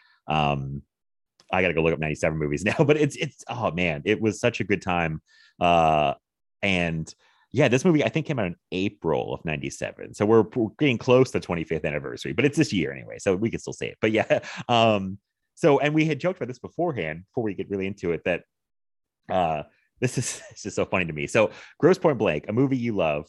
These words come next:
We talked about doing this for a long time, and I said, "Yeah, you can come on Film Feast, talk about Grosse Pointe Blank. It's fine." But I only watched it for the first time last year,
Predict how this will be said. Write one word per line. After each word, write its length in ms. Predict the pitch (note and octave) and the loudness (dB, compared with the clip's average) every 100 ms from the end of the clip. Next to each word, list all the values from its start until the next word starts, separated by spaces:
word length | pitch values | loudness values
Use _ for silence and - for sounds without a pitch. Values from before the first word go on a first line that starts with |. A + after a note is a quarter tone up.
| - | -4
We 140 | A2+ | -2
talked 240 | A2 B2 C3 | 2 2 2
about 120 | A2 | 0
doing 120 | G#2+ | 0
this 120 | G2+ | -2
for 100 | G2+ | -2
a 60 | F#2 | 0
long 180 | F2+ F2+ | -2 -2
time, 420 | F2+ D#2+ D2+ D#2 _ _ - | -2 -2 -4 -8 _ _ -8
and 100 | F2 | -2
I 60 | D#2+ | -2
said, 200 | F#2+ B2 | 0 0
"Yeah, 120 | B3 | 2
you 60 | D3+ | 2
can 80 | |
come 120 | G#2+ F2 | 2 0
on 120 | D2+ | -2
Film 160 | E2+ | -6
Feast, 180 | D#2 D2+ | -8 -8
talk 100 | D2 | -6
about 160 | C#2 - | -6 -6
Grosse 180 | D#2 C#2+ | -6 -6
Pointe 180 | C2+ | -6
Blank. 200 | - A2+ | -4 -4
It's 100 | B2 | -4
fine." 240 | - G2+ D#2+ _ _ | -2 -2 -2 _ _
But 120 | - - | -4 0
I 120 | D#3 | 0
only 220 | E3+ D3+ | 2 0
watched 380 | A#2+ A2+ C#3 - | 2 0 0 -2
it 100 | A#2 | -4
for 100 | G2+ | -2
the 100 | F#2 | -2
first 280 | - G2 - | 0 -2 -2
time 480 | G2+ F2+ E2 D#2 - _ _ _ | -2 0 -2 -4 -12 _ _ _
last 400 | F2+ G#2+ A#2 - | 0 2 2 0
year, 300 | F#2 C2 B1 | 0 0 -4